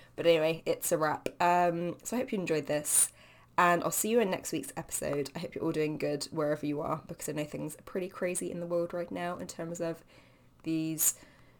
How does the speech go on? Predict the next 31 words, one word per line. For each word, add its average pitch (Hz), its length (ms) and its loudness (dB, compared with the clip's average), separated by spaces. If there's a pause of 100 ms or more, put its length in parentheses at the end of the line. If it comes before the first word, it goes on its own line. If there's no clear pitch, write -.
(120)
stupid, - 600 -2
stupid 156 500 -4
lockdowns 151 800 -2
<laughs> - 340 -4
that - 100 -2
are 170 40 -6
so 160 360 0
half 156 280 -4
pregnant. 156 520 -6
It's 160 140 -6
actually 151 320 -6
a - 20 -8
joke. - 420 -6 (1400)
Um, 175 880 2 (720)
do 254 100 0
you 277 60 4
know 403 80 6
what 349 100 6
I - 20 6
don't 175 240 6
get? 151 360 4
Sorry, 156 440 4
side 165 300 6
note, 147 240 -2
but - 200 -2
I 185 60 2
really 165 240 2
just - 160 -4
don't 143 160 2
get - 160 -2
this. - 260 0